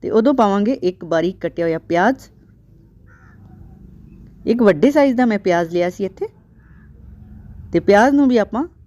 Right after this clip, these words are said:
ਭੁੰਨ ਕੇ ਤਿਆਰ ਕਰਾਂਗੇ। ਫਲੇਮ ਆਪਾਂ ਮੀਡੀਅਮ ਹੀ ਰੱਖਾਂਗੇ ਤੇ ਜਦੋਂ ਹਲਕਾ ਜਿਹਾ ਇਹ ਬਰਾਊਨ ਹੋ ਜੇ ਪਿਆਜ਼, ਉਸ ਤੋਂ ਬਾਅਦ ਆਪਾਂ ਟਮਾਟਰ, ਹਰੀਆਂ ਮਿਰਚਾਂ ਪਾਵਾਂਗੇ। ਦੋ ਤਿੰਨ ਮੈਂ ਹਰੀਆਂ ਮਿਰਚਾਂ ਪਾਈਆਂ ਨੇ ਤੇ ਇੱਥੇ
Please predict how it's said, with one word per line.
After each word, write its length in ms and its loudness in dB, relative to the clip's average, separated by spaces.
ਭੁੰਨ 180 -6
ਕੇ 140 -2
ਤਿਆਰ 260 0
ਕਰਾਂਗੇ। 380 0
ਫਲੇਮ 260 4
ਆਪਾਂ 200 0
ਮੀਡੀਅਮ 380 0
ਹੀ 60 2
ਰੱਖਾਂਗੇ 440 -2
ਤੇ 80 -4
ਜਦੋਂ 240 2
ਹਲਕਾ 300 2
ਜਿਹਾ 100 2
ਇਹ 140 2
ਬਰਾਊਨ 360 -4
ਹੋ 160 0
ਜੇ 140 -2
ਪਿਆਜ਼, 300 0
ਉਸ 140 -4
ਤੋਂ 140 0
ਬਾਅਦ 200 0
ਆਪਾਂ 220 -4
ਟਮਾਟਰ, 420 -4
ਹਰੀਆਂ 200 2
ਮਿਰਚਾਂ 300 -2
ਪਾਵਾਂਗੇ। 380 0
ਦੋ 140 4
ਤਿੰਨ 180 0
ਮੈਂ 160 4
ਹਰੀਆਂ 200 0
ਮਿਰਚਾਂ 300 -4
ਪਾਈਆਂ 260 0
ਨੇ 120 -2
ਤੇ 80 -4
ਇੱਥੇ 380 -2